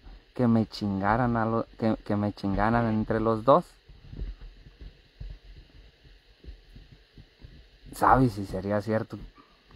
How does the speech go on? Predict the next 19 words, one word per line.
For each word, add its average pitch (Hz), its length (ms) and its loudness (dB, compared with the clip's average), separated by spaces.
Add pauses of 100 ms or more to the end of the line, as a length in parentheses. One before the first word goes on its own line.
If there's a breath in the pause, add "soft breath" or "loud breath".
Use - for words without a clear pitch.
que 104 140 0
le 98 180 -2
diría 98 420 2
eso 104 200 -2
el 101 100 0
viejo? 107 380 -2
Yo 110 160 4
no 190 140 4
creo 110 240 -6
que 101 100 -8
le 104 100 -2
haya 101 160 0
dicho 104 260 -4
eso 101 200 -2
el 92 60 -4
viejo 98 380 -4
a, 92 440 -6
a 107 100 -8
Lupe. 139 380 -4